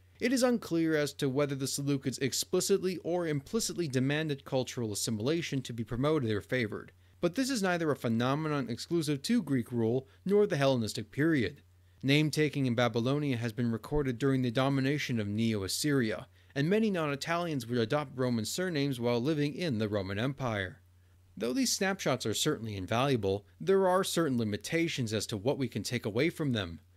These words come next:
Both Berosus and Anu Ubalit were members of the Babylonian upper class that worked for the Seleucid government.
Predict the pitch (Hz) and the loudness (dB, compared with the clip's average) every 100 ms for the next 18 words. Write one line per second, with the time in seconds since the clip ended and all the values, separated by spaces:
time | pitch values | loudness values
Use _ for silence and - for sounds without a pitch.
0 | _ _ 151 185 190 151 123 165 170 139 | _ _ 2 2 4 2 4 4 4 0
1 | 117 117 117 - 135 135 131 151 127 110 | 2 0 -2 0 2 2 2 -2 0 0
2 | 143 143 - 123 123 170 196 151 131 123 | 0 -2 -4 0 2 2 2 0 -2 -2
3 | 107 131 123 120 117 113 110 104 101 98 | -2 -2 -2 0 0 0 -2 -4 -8 -10
4 | - 139 135 127 - - - 139 131 185 | -6 -4 -2 -2 -6 -10 -2 -2 0 -2
5 | 202 - 120 - 107 101 107 90 120 143 | -2 -6 -4 -2 -2 -4 -4 -6 -4 0
6 | 147 101 85 | 0 -2 -4